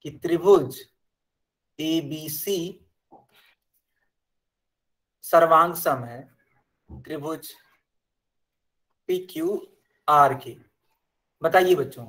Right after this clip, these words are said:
क्या ये दोनों त्रिभुज आपस में सर्वांग सम होंगे या नहीं होंगे? आप खुद बताइए, Chat box में लिख करके बताइए। होंगे ना? बहुत ही बढ़िया।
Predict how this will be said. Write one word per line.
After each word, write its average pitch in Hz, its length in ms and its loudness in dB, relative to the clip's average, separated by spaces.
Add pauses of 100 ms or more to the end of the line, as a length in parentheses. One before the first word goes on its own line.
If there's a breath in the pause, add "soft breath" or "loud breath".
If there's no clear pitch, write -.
क्या - 180 -2
ये 202 120 6
दोनों 185 300 -2
त्रिभुज 170 520 -6
आपस 165 260 0
में 180 80 -12
सर्वांग 151 480 -2
सम 180 200 -6
होंगे 143 300 -6
या 180 120 2
नहीं 135 280 -6
होंगे? 120 200 -8
आप 123 120 -8
खुद - 180 -8
बताइए, 120 460 -6 (1200)
Chat 196 180 6
box 185 240 0
में 165 60 -10
लिख 156 160 -12
करके 143 200 -8
बताइए। 127 400 -14 (4000)
होंगे 175 260 -2
ना? 190 160 -8 (520 soft breath)
बहुत 139 440 -2
ही 135 60 -10
बढ़िया। 117 320 -12